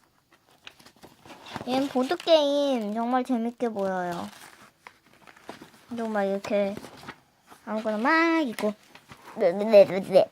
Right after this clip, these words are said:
네, 네. 셀카봉이 계속 움직이네. 얘도 이렇게 막 색칠하는 법. 색칠하기. 되게 많아요.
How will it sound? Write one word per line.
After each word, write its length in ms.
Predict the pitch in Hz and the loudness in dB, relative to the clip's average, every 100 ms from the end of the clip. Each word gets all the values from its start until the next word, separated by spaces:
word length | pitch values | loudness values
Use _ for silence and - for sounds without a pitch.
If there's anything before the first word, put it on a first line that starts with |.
| _ | _
네, 0 | |
네. 840 | - 165 - - - - - - 233 - - | -2 2 4 2 0 -4 -6 -4 -8 -10 -6
셀카봉이 560 | 254 247 294 254 220 208 | -4 -4 -2 0 0 2
계속 260 | 208 202 | 0 0
움직이네. 460 | 196 208 214 175 180 202 - - - - - - _ _ - - - - - _ _ - - - | -2 -4 -2 -2 -4 -6 -14 -18 -20 -20 -20 -20 _ _ -20 -20 -20 -20 -20 _ _ -20 -20 -10
얘도 240 | 220 220 214 | -6 -4 -2
이렇게 340 | 196 190 190 196 | 0 0 0 -4
막 300 | - 190 190 | -2 -2 -2
색칠하는 760 | - 311 - 392 339 247 202 185 | -6 -10 -4 0 0 0 -4 -6
법. 220 | 160 160 - - _ - - _ - _ _ _ _ _ _ _ _ _ _ _ | -6 -6 -12 -20 _ -20 -20 _ -20 _ _ _ _ _ _ _ _ _ _ _
색칠하기. 880 | 311 311 - - 294 208 175 - 147 - _ _ _ _ - _ _ _ _ _ _ _ _ - - - - - - - - - _ _ _ _ _ _ _ _ _ - | -8 -8 -10 -4 -2 0 -4 -8 -18 -18 _ _ _ _ -20 _ _ _ _ _ _ _ _ -20 -20 -20 -20 -20 -20 -20 -20 -20 _ _ _ _ _ _ _ _ _ -14
되게 240 | 254 220 | -8 -6
많아요. 720 | 208 190 208 214 202 190 - | -2 -2 -2 -4 -4 -4 -8